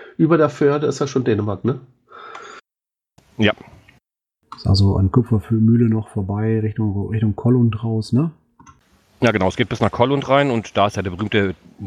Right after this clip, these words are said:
Speaker 2: Hotdog-Kiosk, Anis Kiosk, weltberühmt. Da muss man Hotdog gegessen haben als Tourist und hat in Flensburg nicht gesehen.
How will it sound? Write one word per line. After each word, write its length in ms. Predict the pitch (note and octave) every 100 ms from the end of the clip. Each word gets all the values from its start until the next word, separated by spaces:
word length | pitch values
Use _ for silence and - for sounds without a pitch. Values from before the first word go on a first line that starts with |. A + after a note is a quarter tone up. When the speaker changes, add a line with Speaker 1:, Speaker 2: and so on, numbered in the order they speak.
| F#2
Speaker 2:
Hotdog-Kiosk, 800 | - G#2+ - - G#2+ G2+ G2+ -
Anis 340 | - A2 G2+ -
Kiosk, 460 | - G2+ A2 -
weltberühmt. 600 | D#2+ G2 - A2 A#2+ C#3 - - -
Da 80 | F#2+
muss 200 | A#2 -
man 120 | G2+
Hotdog 180 | G#2+ G2
gegessen 360 | E2 F#2+ -
haben 220 | A2 B2 B2+
als 160 | B2+
Tourist 300 | - C#3 D3+
und 100 | F2
hat 120 | G#2
in 60 | F#2+
Flensburg 440 | - G2 - -
nicht 180 | F#2+ F2
gesehen. 460 | F#2 D2+ E2 D2